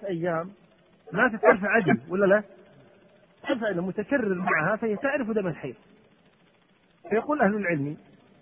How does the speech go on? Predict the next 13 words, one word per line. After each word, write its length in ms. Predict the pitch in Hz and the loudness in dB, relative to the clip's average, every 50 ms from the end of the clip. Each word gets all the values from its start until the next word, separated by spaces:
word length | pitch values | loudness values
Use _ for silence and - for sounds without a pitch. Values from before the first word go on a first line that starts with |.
| _ _ _ _ - | _ _ _ _ -4
"النساء 500 | 311 220 226 233 226 - 427 - - 220 | -2 -2 -2 -2 -2 0 2 2 2 2
لا 120 | 208 214 220 | 2 0 0
تخلو 340 | - 285 - - 214 214 | 0 -2 -4 -2 -4 -6
من 140 | 196 185 190 | -6 -6 -6
أربع 320 | - 196 196 - - 160 147 | -8 -6 -6 -4 -6 -6 -8
حالات". 320 | - - 123 117 107 107 - _ _ _ _ _ _ _ _ _ _ _ _ _ _ _ _ _ _ _ _ _ - 151 | -10 -12 -12 -12 -12 -16 -20 _ _ _ _ _ _ _ _ _ _ _ _ _ _ _ _ _ _ _ _ _ -6 -4
النساء 600 | 151 156 165 151 - 185 185 190 214 240 - - - - - _ _ _ _ _ _ _ _ _ _ - | -2 0 2 6 8 8 8 8 6 4 2 -2 -14 -20 -20 _ _ _ _ _ _ _ _ _ _ -6
لا 180 | 151 160 196 208 | 0 2 4 4
تخلو 540 | 196 - 196 - - 180 185 202 220 226 - - - | 4 2 -2 -4 -4 -2 -2 -2 -2 -4 -6 -10 -14
من 160 | 175 170 175 | -12 -6 -2
أربع 280 | - 196 202 190 175 151 | 0 0 2 2 0 -2
حالات. 340 | - 151 135 131 120 113 - _ _ _ _ _ _ _ _ _ _ _ _ _ _ _ _ _ _ _ _ _ _ _ - - | -2 -2 -4 -2 -4 -6 -10 _ _ _ _ _ _ _ _ _ _ _ _ _ _ _ _ _ _ _ _ _ _ _ -6 -6
الحالة 380 | 165 160 - - 285 277 226 | -6 -2 2 2 4 4 4